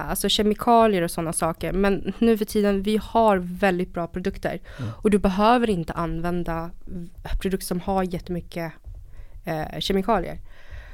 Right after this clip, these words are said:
Speaker 1: Kokosolja till exempel.
Speaker 2: Mm.
Speaker 1: Det är för det mesta helt naturligt. Det, det finns så mycket som kommer från naturen som har blivit jättepoppis nu när alla ska vara veganer till exempel,
Speaker 2: Mm.
Speaker 1: som du kan använda.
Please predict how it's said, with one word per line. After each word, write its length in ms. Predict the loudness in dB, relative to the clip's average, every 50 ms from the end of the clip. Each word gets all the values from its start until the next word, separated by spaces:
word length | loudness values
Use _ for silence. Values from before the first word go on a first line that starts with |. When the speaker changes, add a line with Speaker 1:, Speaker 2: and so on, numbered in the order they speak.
| -18 -18 -16
Speaker 1:
Kokosolja 600 | -4 -2 2 4 4 4 4 2 0 0 0 -4
till 140 | -4 -6
exempel. 420 | -8 -8 -8 -10 -10 -10 -10 -10 -6 -6 -4 -4 -4 -4
Speaker 2:
Mm. 120 | -4 -4 -6 -6 -12 -20 -16 -14 -12 -10
Speaker 1:
Det 280 | 0 2 4 4 4 2
är 320 | 0 -2 -2 -2 -4 -6 -8 -10 -16 _ -20 -20 -20 -20 -20 -18 -8
för 80 | -4 -4
det 40 | -2
mesta 220 | -2 -4 -6 -8
helt 220 | -8 -8 -8 -8 -10
naturligt. 520 | -10 -8 -6 -6 -6 -6 -8 -10 -12 -14 -12 -10 -2 -2
Det, 80 | -2
det 160 | 0 0 -2 -2
finns 180 | 0 -2 -2
så 60 | 0 0
mycket 560 | 0 0 0 -2 -6 -10 -6 -2 -2 -2 0
som 280 | -2 -2 -2 -4 -4 -8 -12 -16 -18 -16
kommer 240 | -8 -4 -2 -2 -2
från 160 | -2 -4 -4
naturen 560 | -4 -4 -2 0 0 0 0 -2 -6 -8 -10
som 200 | -10 -8 -6 -6
har 80 | -6 -4
blivit 280 | -4 -4 -4 -4 -4
jättepoppis 800 | -2 -2 -2 -2 -2 -4 -4 -2 0 -2 0 0 -4 -4 -4 -4
nu 200 | -2 -2 -2 -2
när 120 | -4 -6 -6
alla 360 | -6 -6 -4 -4 -4 -6 -8 -10 -14
ska 180 | -16 -10 -8 -6
vara 140 | -4 -4 -4
veganer 400 | -6 -6 -6 -6 -6 -8 -10 -10
till 120 | -10 -10 -10
exempel, 400 | -8 -6 -6 -4 -4 -6 -4 -2
Speaker 2:
Mm. 160 | 0 0 0 0 -2 -4 -8 -8
Speaker 1:
som 180 | -4 -4 -2 -2
du 60 | -2
kan 160 | -2 -2 0
använda. 380 | 0 0 -2 -2 -2 -2 -2